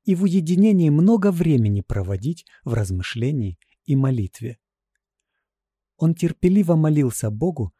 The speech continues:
чтобы быть в состоянии лучше понимать и практической жизнью осуществлять его волю. Характер того, кто так взирает на Христа, будет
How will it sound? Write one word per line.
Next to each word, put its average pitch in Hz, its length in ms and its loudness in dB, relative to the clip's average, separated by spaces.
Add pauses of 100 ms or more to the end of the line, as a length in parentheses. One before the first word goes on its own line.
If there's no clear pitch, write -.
чтобы 160 380 0
быть 196 220 0
в - 40 -14
состоянии 165 720 0
лучше 135 420 -4
понимать 120 600 -2 (280)
и 175 120 -6
практической 185 800 -2
жизнью 139 460 -2
осуществлять 123 1000 -6
его 104 340 -6
волю. 98 400 -8 (1700)
Характер 127 600 -2
того, 156 400 -4 (180)
кто - 220 -2
так - 360 -4
взирает 104 520 -4
на 98 80 -4
Христа, - 560 -6 (400)
будет 110 340 -6